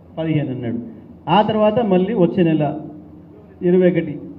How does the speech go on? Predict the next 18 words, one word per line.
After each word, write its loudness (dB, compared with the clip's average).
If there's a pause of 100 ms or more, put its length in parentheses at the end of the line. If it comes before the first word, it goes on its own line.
(1300)
ప్రతి -2
నెల 4
వాయిదా 4
వేసుకుంటూ -2
వస్తున్నాడు. -10 (1500)
అసలు 4
ఇస్తాడా, 4
ఇయ్యడా? -2 (560)
ఎన్నికల 4
ముందు 4
అక్కడ 2
ఉన్నప్పుడే 4
ఇయ్యనోడు 4 (720)
ఎన్నికలు 2
అయిపోయినాక 2
అక్కడికి 0
దానికి 2
ఇస్తాడా? 0